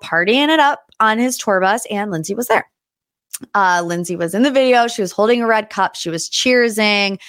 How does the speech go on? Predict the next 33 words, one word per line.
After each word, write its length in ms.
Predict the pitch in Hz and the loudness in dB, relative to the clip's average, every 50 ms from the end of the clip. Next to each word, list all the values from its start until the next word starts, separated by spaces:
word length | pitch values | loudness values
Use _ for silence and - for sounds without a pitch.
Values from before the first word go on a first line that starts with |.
| - - - - _ | -20 -20 -20 -16 _
People 260 | - 262 262 220 254 247 | 0 0 2 2 2 0
started 380 | - - 233 214 208 208 202 | 0 0 0 2 2 0 -2
to 140 | - - 190 | 0 -2 -2
speculate 680 | - - - 175 170 - 170 165 160 160 160 160 156 - | -2 0 -2 -2 -2 0 0 2 2 2 2 0 0 -2
at 160 | - 175 170 - | -2 -4 -4 -2
that 260 | 175 180 160 147 - - | -2 -2 -2 -2 -2 -4
particular 600 | 170 165 - 160 151 - 156 151 156 156 156 151 | -6 -6 -4 -6 -6 -2 0 0 2 2 0 0
moment, 380 | 156 147 - - - - - - | -2 -4 -4 -4 -8 -8 -6 -6
which 220 | 160 160 - - | -6 -6 -4 -2
was 160 | 180 175 175 | -2 0 0
a 40 | 196 | 0
while 240 | 185 151 127 82 62 | 0 0 0 -2 -6
ago. 180 | 71 - - - - _ _ _ _ - _ _ _ _ _ _ _ _ _ _ _ _ _ - | -6 -8 -8 -8 -8 _ _ _ _ -20 _ _ _ _ _ _ _ _ _ _ _ _ _ -8
Then 680 | 180 185 254 311 349 381 320 254 226 220 220 226 233 | -6 0 0 2 2 2 2 2 2 0 0 0 -2
after 420 | - - 214 214 202 - 226 214 | -2 -2 -4 -4 -2 0 0 0
BravoCon, 1160 | 202 180 - 208 226 233 254 262 233 233 208 196 196 - - 180 175 180 175 170 170 170 170 - | 0 -2 -2 0 2 4 4 2 2 2 0 0 0 -2 -2 0 2 2 2 2 0 0 -2 -4
Lindsay 480 | - 202 208 214 226 240 247 240 277 262 | -2 0 2 2 2 2 2 2 2 2
goes 400 | 233 226 208 196 190 196 180 - | 4 4 6 6 4 2 0 -4
to 120 | - 233 208 | -2 -2 0
the 120 | 180 196 | 0 0
C 200 | 180 - 185 185 | -2 -2 -2 0
M 140 | 175 165 160 | 0 0 -2
As, 240 | 156 - - - - | -2 -4 -6 -10 -12
the 60 | - | -4
Country 280 | - 175 175 - - 175 | -2 -2 -2 -2 -2 -2
Music 260 | 165 160 156 151 - | -2 -2 -4 -4 -2
Awards, 380 | 151 147 - 82 - - - | -2 -2 -2 -2 -6 -10 -8
looking 300 | - 170 170 - 165 160 | -8 -8 -6 -6 -6 -6
gorgeous, 720 | 156 - - - - - - 85 85 - - - - - _ _ _ _ _ _ _ _ - - - | -4 -4 -6 -6 -6 -10 -8 -8 -8 -8 -8 -10 -12 -14 _ _ _ _ _ _ _ _ -20 -20 -10
walking 480 | - 202 208 196 185 185 - 214 208 | -4 0 2 2 0 0 -2 -2 0
the 100 | 202 190 | 2 2
red 240 | 185 180 170 165 170 | 2 2 2 0 -2
carpet 640 | - - 160 143 143 - 147 151 160 190 226 233 | -4 -6 -6 -6 -4 -2 -2 0 2 0 0 -2